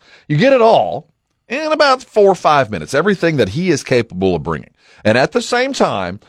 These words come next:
you watch the other four Keystone Cops, I don't know what you wanna call 'em, just stumble and bumble around.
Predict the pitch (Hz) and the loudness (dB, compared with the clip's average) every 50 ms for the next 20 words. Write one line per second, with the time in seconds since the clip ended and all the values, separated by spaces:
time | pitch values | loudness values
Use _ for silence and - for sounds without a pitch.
0 | _ _ _ - 135 147 139 143 147 156 165 - - 175 170 - 156 160 170 180 | _ _ _ -2 0 2 4 4 4 2 2 0 0 0 0 4 4 2 4 4
1 | 196 202 202 - - 185 160 135 131 135 139 151 151 - _ _ _ _ _ _ | 2 2 0 0 0 0 2 4 4 4 2 2 0 -6 _ _ _ _ _ _
2 | _ _ _ _ _ _ _ _ _ _ _ _ - - 151 175 202 190 - - | _ _ _ _ _ _ _ _ _ _ _ _ -8 -2 -2 0 0 -2 -2 0
3 | 175 170 175 170 147 - 147 151 151 151 - - - - - _ _ _ - 135 | 2 2 2 0 0 0 0 0 0 -2 -4 -6 -20 -20 -20 _ _ _ 0 0
4 | 180 220 190 165 151 160 165 151 - 165 156 160 170 175 - - 127 104 98 98 | 2 4 4 2 4 4 2 2 0 -2 0 0 0 0 0 0 0 0 0 -2
5 | 95 110 _ _ _ _ - 120 147 170 156 - - - - - - - 170 180 | -4 -6 _ _ _ _ -2 0 0 0 0 -2 -4 -4 -4 -2 0 2 2 2
6 | 208 208 226 214 214 190 151 - - 147 165 180 180 196 190 175 156 135 117 104 | 4 4 4 4 4 2 2 2 2 2 2 4 4 4 4 6 4 4 4 2
7 | 95 90 92 101 107 | 0 -2 -2 -4 -8